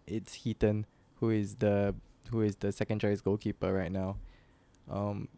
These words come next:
if he came on just for pens, that would be really weird. But I think, yeah, De Gea, man, that was a good save, and then in the end, we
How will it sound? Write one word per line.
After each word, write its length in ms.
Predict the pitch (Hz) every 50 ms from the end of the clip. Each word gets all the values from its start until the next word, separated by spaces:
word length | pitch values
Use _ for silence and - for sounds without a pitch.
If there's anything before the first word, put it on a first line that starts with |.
| - -
if 100 | 123 123
he 80 | - 135
came 220 | 123 143 135 139
on 100 | 143 135
just 140 | 135 131 -
for 80 | - -
pens, 320 | - 131 107 110 110 104
that 100 | 107 110
would 140 | 113 107 95
be 160 | 98 101 101
really 400 | 95 98 101 101 101 98 104 104
weird. 400 | 101 98 98 95 98 98 98 - - - - - _ -
But 180 | 113 127 127 127
I 20 |
think, 220 | 147 - 185 175 156
yeah, 220 | 156 135 117 104 101
De 180 | 104 107 117 117
Gea, 340 | 127 135 135 131 127 123 120 - - - - - - - - - _ _ _ -
man, 260 | 110 120 127 127 120
that 80 | 139
was 120 | 143 143 120
a 40 | 113 104 104
good 160 | 120 123 113 -
save, 380 | - 120 117 113 110 104 - 113
and 160 | 107 107 107
then 360 | 110 110 110 110 110 110 110
in 120 | - 110 110
the 180 | 107 110 110
end, 160 | 110 110 113
we 40 | 113